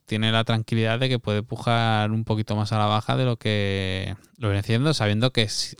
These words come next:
la liga puede optar que si la oferta no me convence, tiro por la vía del medio y con mi O T T me lo monto. O sea, que esa vía de rechazo a las ofertas y me lo hago yo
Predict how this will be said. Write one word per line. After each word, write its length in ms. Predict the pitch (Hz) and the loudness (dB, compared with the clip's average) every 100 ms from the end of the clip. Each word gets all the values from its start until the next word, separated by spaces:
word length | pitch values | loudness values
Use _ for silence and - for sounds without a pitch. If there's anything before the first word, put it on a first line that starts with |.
| - | -2
la 80 | 98 | 0
liga 340 | 101 107 120 | 2 2 0
puede 200 | 120 110 | 2 0
optar 380 | 107 - 110 127 | 0 0 0 0
que 120 | 123 | -6
si 160 | - 107 | -6 -4
la 220 | 98 95 | -4 -4
oferta 340 | - 107 107 | -4 -4 -2
no 60 | 107 | 0
me 140 | 107 | -2
convence, 580 | 104 104 101 - 135 156 - _ _ _ _ _ _ | -2 -4 -4 -4 -4 -4 -8 _ _ _ _ _ _
tiro 260 | - 107 107 | 0 2 2
por 200 | 107 104 | 0 0
la 840 | 104 104 101 101 104 104 101 101 104 | -2 -2 -2 -2 -2 -2 -2 -2 -2
vía 160 | 104 | 0
del 100 | 104 | -2
medio 400 | 104 110 127 151 | -2 -2 0 0
y 460 | 131 107 101 101 98 | 0 0 -2 -4 -6
con 160 | - 101 | -6 -4
mi 80 | |
O 60 | 101 | -2
T 120 | 104 | -4
T 140 | 107 117 | -4 -2
me 80 | |
lo 80 | 117 | -2
monto. 180 | 113 117 | -2 -2
O 20 | |
sea, 120 | 110 | -4
que 80 | 104 | -4
esa 240 | 104 120 120 | 0 0 2
vía 360 | 123 123 113 | 4 4 4
de 280 | 110 107 101 _ _ _ _ _ _ _ _ _ _ _ _ | 2 0 -2 _ _ _ _ _ _ _ _ _ _ _ _
rechazo 440 | 107 110 110 110 | -4 0 2 2
a 20 | 113 | 2
las 100 | 110 | 2
ofertas 540 | 107 123 110 104 - | 2 0 0 -2 0
y 20 | |
me 120 | 104 | 0
lo 60 | 101 | 2
hago 160 | 104 107 | 2 2
yo 300 | 110 151 | 2 0